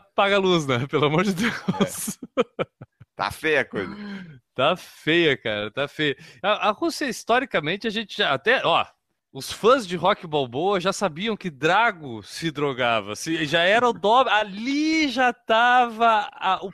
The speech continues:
Speaker 1: ponto. Rock Balboa, filme, Rock quatro, fenomenal Rock quatro, né, cara? Ali já tinha a injeçãozinha no braço do,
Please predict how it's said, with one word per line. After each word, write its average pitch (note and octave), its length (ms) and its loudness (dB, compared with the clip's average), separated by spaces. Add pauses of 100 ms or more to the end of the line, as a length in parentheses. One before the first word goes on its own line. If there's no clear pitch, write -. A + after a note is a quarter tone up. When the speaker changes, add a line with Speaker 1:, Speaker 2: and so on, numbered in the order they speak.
Speaker 1:
ponto. F#3+ 800 -4
Rock G3+ 320 -2
Balboa, F3 720 -2
filme, E3+ 640 -4 (220)
Rock D3 300 0
quatro, D3+ 440 -2
fenomenal C3 1000 -2
Rock A#2+ 320 -4
quatro, B2+ 420 -2
né, A#2 140 -4
cara? A#2 240 0
Ali C3 180 -4
já E3+ 160 -2
tinha F3+ 260 -4
a - 40 4
injeçãozinha F3+ 640 -2
no F#3 180 -6
braço E3+ 400 0
do, F3 280 -4